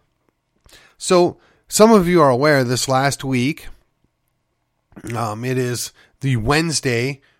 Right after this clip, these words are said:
uh, so I, I guess it was almost exactly a week ago. I,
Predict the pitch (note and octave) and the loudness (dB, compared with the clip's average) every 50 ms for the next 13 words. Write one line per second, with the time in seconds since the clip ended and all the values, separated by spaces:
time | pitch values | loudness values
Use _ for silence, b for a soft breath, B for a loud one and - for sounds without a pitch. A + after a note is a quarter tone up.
0 | _ - B2+ B2+ A#2+ - - D3+ C#3+ C#3 B2+ - C#3+ C3+ F#3 G3+ - - E3+ C3 | _ -10 -6 -4 -4 0 2 2 2 2 0 -4 -2 0 0 0 2 0 -2 -2
1 | B2+ C3 D#3+ E3+ E3+ - - - C3 A#2+ G#2+ C3 C#3 D3+ D#3+ - - D#3+ D3+ C#3 | -2 -4 -2 -2 -2 -2 -2 -2 -4 -2 0 0 2 2 0 0 0 0 0 0
2 | B2 C3+ C3+ B2+ - - G2+ F#2+ F#2 G2+ A2 B2 B2 - A#2+ A2 - - A2+ | 0 0 -2 -4 -6 -10 -10 -10 -10 -10 -12 -12 -14 -14 -14 -14 -14 -14 -18